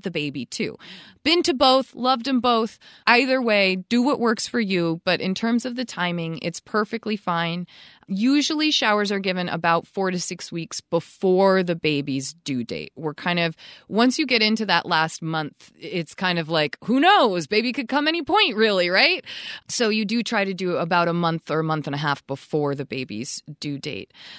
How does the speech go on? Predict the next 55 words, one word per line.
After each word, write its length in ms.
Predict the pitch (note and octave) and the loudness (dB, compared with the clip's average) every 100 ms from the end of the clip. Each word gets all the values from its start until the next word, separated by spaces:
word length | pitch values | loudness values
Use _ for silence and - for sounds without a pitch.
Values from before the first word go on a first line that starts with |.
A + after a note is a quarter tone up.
| - - | -20 0
And 320 | G#3+ G#3+ - - | 4 4 2 -2
any 240 | G3 C#4 | 2 2
parents 420 | C4+ C#4 D4+ D#4 | 2 2 2 2
who 100 | D#4+ | 0
do 180 | A3+ B3 | 2 2
receive 360 | B3+ - G#3+ - | 0 -2 -4 0
gifts 360 | A3+ G#3 - | -2 0 -4
in 180 | - G#3 | -2 0
advance 600 | F#3 E3+ F3 F#3 - - | 0 0 0 0 -4 -6
of 180 | - A#3 | -6 -4
the 80 | B3 | -6
birth, 380 | C#4 D4+ D4 - | -4 -4 -4 -2
um, 320 | A3 G3 F3+ | 2 2 0
they 280 | F#3 G#3+ G#3 | 0 2 2
have 200 | G#3 A#3+ | 0 0
the 140 | C#4+ | 0
advantage 480 | B3+ G#3 G#3+ A3+ G#3 | 0 2 2 2 0
of 100 | G3+ | -2
knowing 420 | F#3 E3+ F#3 G3 | 0 0 0 0
what 160 | F3+ D#3+ | 0 0
additional 440 | E3+ E3+ - E3+ | 0 -2 -2 -4
items 320 | - D#3+ E3 - | -2 -2 -4 -2
they're 160 | D#3+ | -4
gonna 180 | E3 D3+ | -2 -4
need 260 | D3+ D3+ D3+ | -4 -4 -4
to 80 | D3+ | -2
buy 320 | D3 D3 D3+ | 0 2 0
or 80 | D3+ | -2
borrow 340 | C#3+ D3 D3 | 0 2 2
once 360 | C#3+ C#3+ C#3+ - | 0 -2 -4 -4
the 120 | D3+ | -6
baby 320 | D3+ D3 C#3+ | -4 -4 -4
comes. 460 | B2 C3+ C3 F#3 - | -6 -6 -4 -2 -2
And 180 | F3+ E3+ | 0 0
so 180 | - F3+ | 0 2
that 180 | F#3+ - | 2 0
can 300 | F#3+ F#3+ F#3 | -2 0 0
really 200 | F3 D#3+ | 0 0
help 220 | E3 - | 0 -2
people 280 | D#3+ E3 D#3 | -4 -2 -2
kind 200 | E3 D3+ | -2 -2
of 100 | C#3+ | -4
fill 280 | - E3 | -4 0
in 80 | D#3+ | 0
the 100 | D3+ | 0
gaps 380 | C#3 C3 - - | 2 0 0 -4
on 140 | D3 | -2
those 220 | C#3+ C3 D3+ | -2 -4 -2
lists 460 | D3 D3 - - | -2 -2 -6 -8
that 220 | D3+ C3+ | -6 -4
they've 180 | D3 C#3 | -2 -2
got 240 | C#3 A#2 D3+ | 0 0 -2
in 140 | C#3 | -6
their 100 | A2+ | -6
heads. 480 | - F#2+ G2 - | -8 -10 -10 -12